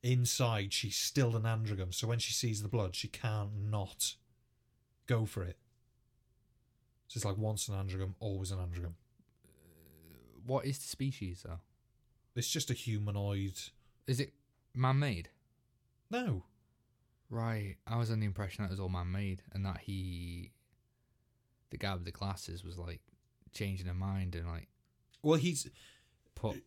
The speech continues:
Speaker 1: she is, Chesini is the same as Shockeye. They're the same race.
Speaker 2: I didn't know that.
Speaker 1: But Dastari has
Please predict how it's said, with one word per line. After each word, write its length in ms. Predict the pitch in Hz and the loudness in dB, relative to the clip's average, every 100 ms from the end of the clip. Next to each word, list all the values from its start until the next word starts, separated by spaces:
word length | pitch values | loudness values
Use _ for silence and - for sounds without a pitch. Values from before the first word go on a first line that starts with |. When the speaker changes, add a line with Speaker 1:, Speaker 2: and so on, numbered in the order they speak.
| - | 2
Speaker 1:
she 640 | - - 226 131 123 135 - | 4 6 6 4 2 -4 0
is, 260 | 131 127 - - _ - | 0 0 -4 -16 _ -4
Chesini 640 | - 165 - 226 202 123 113 | 0 2 2 0 0 0 0
is 120 | 117 | 0
the 80 | 127 | 0
same 600 | - 147 139 135 131 127 | 2 4 4 6 6 4
as 300 | 123 107 - - - | 2 0 0 -4 -6
Shockeye. 580 | - - 131 - 85 95 - - _ _ _ _ - | 0 2 0 -2 -6 -8 -18 -20 _ _ _ _ -4
They're 100 | 117 | -2
the 80 | 113 | 2
same 420 | - 151 143 135 | 2 4 6 6
race. 580 | 123 123 95 - - - - | 6 4 2 -2 -2 -4 -10
Speaker 2:
I 40 | - | -8
didn't 200 | 87 82 | -6 -4
know 160 | 82 87 | -2 -2
that. 180 | 85 - _ _ | -4 -6 _ _
Speaker 1:
But 180 | 127 - | -2 2
Dastari 960 | 139 - - 165 165 160 131 95 107 - _ _ 120 | 0 2 2 2 4 4 4 2 0 -6 _ _ -2
has 300 | 117 - | 0 0